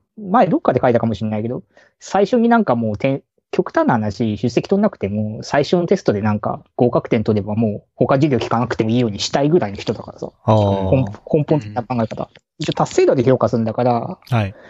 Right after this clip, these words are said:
Speaker 1: まあそのや-、やる中身が分かってれば、<laughs> 別に聞かなくてもいいっていうさ。
Speaker 2: うん、まあでも、これを機にそっちに寄っていく可能性もありますよね。そういう授業って。そういう授業っていうか、その、
Speaker 1: うん。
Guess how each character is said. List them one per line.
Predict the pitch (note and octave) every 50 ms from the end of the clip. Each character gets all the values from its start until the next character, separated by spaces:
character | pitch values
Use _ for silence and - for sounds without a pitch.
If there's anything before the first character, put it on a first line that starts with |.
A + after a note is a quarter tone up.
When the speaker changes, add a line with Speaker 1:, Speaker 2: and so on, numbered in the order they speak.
| - - - - - - _ _
Speaker 1:
ま | D3 C#3+
あ | B2+
そ | - -
の | F#3 G3 G3
や-、 | F#3 F#3 E3 D#3+ - _ _
や | D#3
る | E3+ G3
中 | G#3 G#3 G3+ - A3+
身 | G#3 D3+
が | A2 G#2+
分 | G#2 G2+
か | A#2+
っ | A#2 -
て | _ G#2+
れ | G2 G2+
ば、 | F#2+ G2+ G#2+ - - _ _ _ _ _ _ -
<laughs> | A#3 - - - _ - E3+ - _ _ _ - - - - _ _ - _
別 | B2+ A#2+ - C3+
に | C3 C3 F#2+
聞 | F2+ F2
か | - C#3
な | C#3 D3+
く | - -
て | - G#2
も | F#2+ F#2 G2+
い | G#2+
い | B2
っ | - _ _ _ _ _ _
て | G#2+
い | A2+
う | C3+ -
さ。 | - A3+ - _ _ _ _ _ _ _ _
Speaker 2:
う | A#2
ん、 | A2 G#2+ G#2+ G#2 G#2+
ま | A2+ A#2
あ | A#2
で | A#2 A#2
も、 | A2+ G#2 - - - - _
こ | - C#3+ C#3+
れ | D#3+
を | E3+ E3+ E3
機 | - G3 F#3 E3
に | C#3 A#2+ A2 G#2 - -
そ | - - C3+
っ | A#2+ -
ち | - F3 E3
に | C#3+ B2
寄 | A#2 A2+
っ | A2+
て | - _ - D#3+ E3
い | E3+
く | - C3 A2
可 | - - A2
能 | A2 A2+ A2
性 | - - B2 A#2
も | A#2 G#2+ G#2+
あ | A2+
り | A#2+ B2+
ま | C#3+ D3+
す | - - -
よ | G2 F#2+
ね。 | F#2 G2 G#2 A#2 -
そ | - - A2+ G#2+
う | G#2
い | G2+
う | G2+
授 | G2+ F#2+ - G2+
業 | F#2+ G2 F#2
っ |
て。 | - _ _ - - - - _ _ _ _ _ _ _ _ _ _ _
そ | - - - A#2+ A#2
う | B2
い | C3+
う | C#3
授 | C3+ B2+ C#3+ C3
業 | B2+
っ | A2
て | - -
い | G#2+
う | G2+
か、 | - G2+
そ | - - G#2 G2
の、 | F#2+ G2 F#2+ F#2+ - _ _
Speaker 1:
う | C3+
ん。 | C3 A#2+ A2+ G#2+